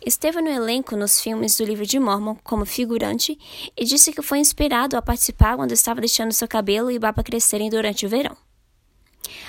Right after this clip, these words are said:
Depois de enviar sua foto para os filmes Sud, foi lhe dado o papel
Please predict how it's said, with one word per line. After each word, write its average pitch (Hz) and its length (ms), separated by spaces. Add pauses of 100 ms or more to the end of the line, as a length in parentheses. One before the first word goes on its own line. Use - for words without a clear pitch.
(160)
Depois 440 380
de 415 80
enviar 226 360
sua - 220
foto 220 480
para - 220
os - 100
filmes 196 240
Sud, 208 500 (320)
foi - 220
lhe 294 100
dado 240 180
o 226 40
papel 233 500